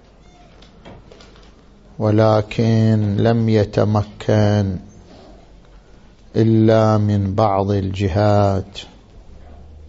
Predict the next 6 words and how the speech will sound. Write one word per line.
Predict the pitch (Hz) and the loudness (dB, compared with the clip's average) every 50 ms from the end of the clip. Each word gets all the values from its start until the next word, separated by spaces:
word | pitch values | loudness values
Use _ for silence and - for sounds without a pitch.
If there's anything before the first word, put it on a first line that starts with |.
| - - - - - - - - - - - 202 202 - - - - - - - - - - - - - - - - - - - - - - - - - - - - - - - - - - - - - - - - - - - - | -20 -20 -20 -20 -20 -20 -20 -20 -20 -20 -20 -20 -20 -20 -20 -20 -20 -20 -20 -20 -20 -20 -20 -20 -20 -20 -20 -20 -20 -20 -20 -20 -20 -20 -20 -20 -20 -20 -20 -20 -20 -20 -20 -20 -20 -20 -20 -20 -20 -20 -20 -20 -20 -20 -20 -10 -8
فحينئذ | 117 113 - - 110 113 110 107 104 104 107 107 - 104 101 98 104 110 113 113 110 110 110 110 107 107 104 101 - - - - - - - - - - - - - - - - - - - - - - - - - - - - - - - - - - - - | -6 -6 -4 -4 -2 0 0 0 0 0 -2 -2 -2 -2 -2 0 0 0 0 0 0 0 0 0 -2 -4 -6 -8 -10 -12 -16 -20 -20 -20 -20 -20 -20 -20 -20 -20 -20 -20 -20 -20 -20 -20 -20 -20 -20 -20 -20 -20 -20 -20 -20 -20 -20 -20 -20 -20 -20 -20 -20 -8
هل | - 104 110 110 110 | -4 -4 -2 0 0
يجب | 113 113 113 110 104 104 110 107 104 104 | 2 2 2 2 0 0 -2 0 0 0
عليه | 104 98 98 101 107 107 107 110 110 107 104 98 104 107 | 0 0 0 0 0 0 0 0 0 0 -2 -2 -2 -2
القضاء | 104 101 104 - - - 107 101 104 104 104 104 104 107 - 107 104 104 104 104 104 101 98 - - - - - - - - - - - - - _ - - - - - - - - - - - - - - - - - - - - - - - - | -2 -2 -4 -6 -4 -4 -2 -2 0 0 2 2 0 0 -2 -4 -4 -2 -2 -2 -2 -4 -4 -6 -10 -14 -20 -20 -20 -20 -20 -20 -20 -20 -20 -20 _ -20 -20 -20 -20 -20 -20 -20 -20 -20 -20 -20 -20 -20 -20 -20 -20 -20 -20 -20 -20 -20 -20 -16 -12
بعد | 104 98 101 113 107 101 98 101 104 104 | -6 -4 -2 0 0 0 0 -2 0 2